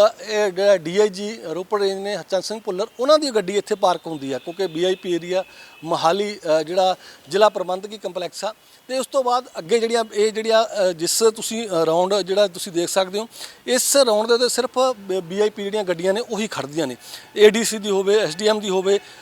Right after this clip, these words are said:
ਸਾਰੇ ਅਧਿਕਾਰੀਆਂ ਦੀਆਂ ਗੱਡੀਆਂ ਜਿਹੜੀਆਂ ਲਾਈਨ ਬਾਈ ਖੜ੍ਹਦੀਆਂ ਨੇ। ਪਰ ਹਲੇ ਤੱਕ ਜਿਹੜੀ ਆ ਥਾਰ ਤੁਸੀਂ ਜੇਕਰ ਦੇਖੋ ਤੁਸੀਂ ਇਹ ਥਾਰ ਜਿਹੜੀ ਆ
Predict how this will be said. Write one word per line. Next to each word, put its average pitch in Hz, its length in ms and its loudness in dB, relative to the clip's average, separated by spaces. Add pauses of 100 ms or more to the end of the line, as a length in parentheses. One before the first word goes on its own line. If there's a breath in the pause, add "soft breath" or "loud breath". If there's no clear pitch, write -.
(100)
ਸਾਰੇ 254 220 10
ਅਧਿਕਾਰੀਆਂ 233 400 4
ਦੀਆਂ 214 120 0
ਗੱਡੀਆਂ 185 280 0
ਜਿਹੜੀਆਂ 202 280 -18 (240)
ਲਾਈਨ 190 280 -10
ਬਾਈ 190 200 -14
ਖੜ੍ਹਦੀਆਂ 143 360 -20
ਨੇ। 131 80 -20 (320 soft breath)
ਪਰ 277 100 -10
ਹਲੇ 233 220 -8
ਤੱਕ 214 280 -10
ਜਿਹੜੀ 180 180 -16
ਆ 220 120 -10
ਥਾਰ 180 220 -12
ਤੁਸੀਂ 220 340 -20
ਜੇਕਰ 220 240 -2 (100)
ਦੇਖੋ 185 280 -18
ਤੁਸੀਂ 208 340 -12 (360 loud breath)
ਇਹ 220 140 6
ਥਾਰ 185 320 2
ਜਿਹੜੀ 196 260 -16
ਆ 185 180 0